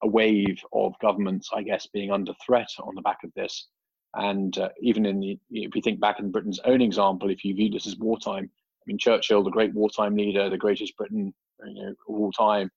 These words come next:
as voted for by the British public, of course, lost the election, uh, straight after the end of the war in Europe, even despite all that. And, you know, so I think we could see, from the sound of it,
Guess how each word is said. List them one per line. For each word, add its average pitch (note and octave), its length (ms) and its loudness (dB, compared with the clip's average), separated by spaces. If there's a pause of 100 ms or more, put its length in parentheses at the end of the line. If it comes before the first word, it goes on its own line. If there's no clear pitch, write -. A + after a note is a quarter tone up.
(400)
as G2+ 100 2
voted G#2+ 340 2
for G#2+ 200 4
by G2+ 100 4
the G2 80 0
British G2 240 -4
public, G#2 440 2
of G2+ 100 -8
course, G2+ 300 0
lost A2 240 0
the G#2 80 -2
election, G2 500 -2 (400)
uh, G2 120 0
straight G#2 280 2
after G2+ 280 2
the G2+ 120 -4
end G2+ 140 -2
of F#2 60 -4
the G2 60 -6
war F#2+ 200 0
in F#2+ 80 -6
Europe, G2+ 300 0 (200)
even A#2+ 300 4
despite G#2+ 400 2
all F#2+ 140 -2
that. G2 280 0 (200)
And, G#2 280 0 (140)
you G#2+ 160 -2
know, G2+ 80 -6
so A2 120 0
I G#2+ 40 2
think A2+ 140 -2
we G2+ 120 -2
could G2+ 240 2
see, G2 520 0
from F#2+ 100 -6
the F#2+ 40 -6
sound G#2 300 0
of F#2 60 -2
it, F#2 160 0